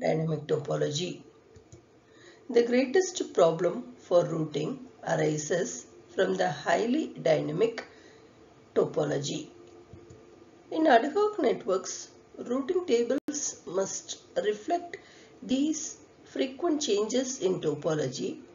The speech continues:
and routing algorithms have to be adopted. Routing algorithms used in wired networks would either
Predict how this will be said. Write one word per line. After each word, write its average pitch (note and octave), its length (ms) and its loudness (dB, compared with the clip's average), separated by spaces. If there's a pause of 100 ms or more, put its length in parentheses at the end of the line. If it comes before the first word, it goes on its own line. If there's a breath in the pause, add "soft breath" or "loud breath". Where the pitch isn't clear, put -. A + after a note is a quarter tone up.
(200)
and F3+ 320 -2 (160)
routing A3+ 420 0
algorithms - 880 -2 (320)
have - 240 -4
to - 100 0
be - 240 -2
adopted. - 720 0 (1200)
Routing - 440 0
algorithms - 960 2 (100)
used G3 540 -2
in D3+ 360 -4 (380)
wired D#3+ 400 2
networks - 760 -4 (600 loud breath)
would - 180 -4 (140)
either B3 640 2